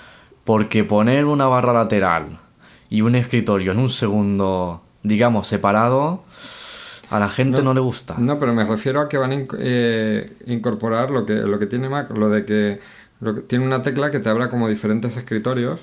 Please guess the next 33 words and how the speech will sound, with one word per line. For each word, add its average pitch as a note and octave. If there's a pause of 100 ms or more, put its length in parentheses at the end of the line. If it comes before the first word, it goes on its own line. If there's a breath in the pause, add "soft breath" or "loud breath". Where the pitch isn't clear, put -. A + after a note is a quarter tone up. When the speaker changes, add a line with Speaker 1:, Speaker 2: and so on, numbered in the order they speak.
(140)
Speaker 2:
y A2
puedes A2+
Speaker 1:
Sí. A#2
Speaker 2:
poner A2+
aplicaciones G#2
en G#2+
un G2+
escritorio, A2+
Speaker 1:
Ah, C3
Speaker 2:
en C3
otro. A#2
Speaker 1:
sí, A#2+
sí, A#2
eso A#2
también B2+
lo B2
van A#2
a A2+
incorporar. F#2
Speaker 2:
Sí. -
Speaker 1:
Además, G#2+
la A2
versión B2+
que C3
hay B2+
para F#2+
descargar, G2+
que A2+
es F#2+
la F#2
beta G2+
del F2+
diez, A#2